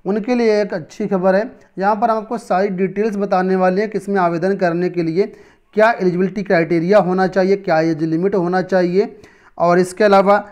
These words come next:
एग्जाम कब होगा, सिलेबस क्या होगा, एग्जाम पैटर्न क्या होगा, बहुत सारे पॉइंट जो आप जानना चाहते हैं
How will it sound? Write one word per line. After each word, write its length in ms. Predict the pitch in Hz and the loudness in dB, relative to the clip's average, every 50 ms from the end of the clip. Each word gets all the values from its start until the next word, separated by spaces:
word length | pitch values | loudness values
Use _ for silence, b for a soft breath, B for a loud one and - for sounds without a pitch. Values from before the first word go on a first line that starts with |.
| B B B - 185 | B B B -10 -8
एग्जाम 500 | 180 165 151 156 190 185 190 214 220 196 | -8 -6 0 2 4 4 4 2 0 -2
कब 220 | 185 - - 175 | 0 0 0 0
होगा, 280 | 180 185 190 185 202 208 | 0 -2 0 0 0 0
सिलेबस 600 | 208 202 - - 170 175 180 175 170 214 202 208 | 0 -2 -6 -6 -4 -4 -2 -2 -2 -2 -2 -2
क्या 200 | - - 196 185 | -2 -2 0 0
होगा, 260 | 180 185 190 190 196 208 | 2 0 0 2 2 2
एग्जाम 480 | 202 185 175 165 151 180 170 175 180 175 | 2 0 -2 -4 -2 -2 0 0 -2 -4
पैटर्न 520 | 175 - 180 175 175 170 - 214 220 214 | -4 -4 -2 -2 -2 -2 -2 -2 -2 -2
क्या 140 | 185 180 202 | 0 2 2
होगा, 220 | 185 180 180 196 196 | 4 4 2 0 0
बहुत 400 | 160 156 180 160 185 233 233 - | -2 -2 -4 -2 -2 -4 -4 -2
सारे 220 | - 202 190 185 190 | 0 0 0 0 -2
पॉइंट 380 | 185 - 175 170 185 196 196 | -4 -4 -4 -2 -2 -2 -2
जो 140 | 175 156 180 | -2 -2 0
आप 160 | 185 175 160 | 0 0 0
जानना 320 | 151 160 156 160 175 190 196 | -2 -4 -2 -2 0 0 0
चाहते 400 | 190 196 165 151 147 - - 170 | 0 -2 -4 -4 -4 -4 -4 -4
हैं 220 | 160 175 202 233 | -4 -4 -6 -8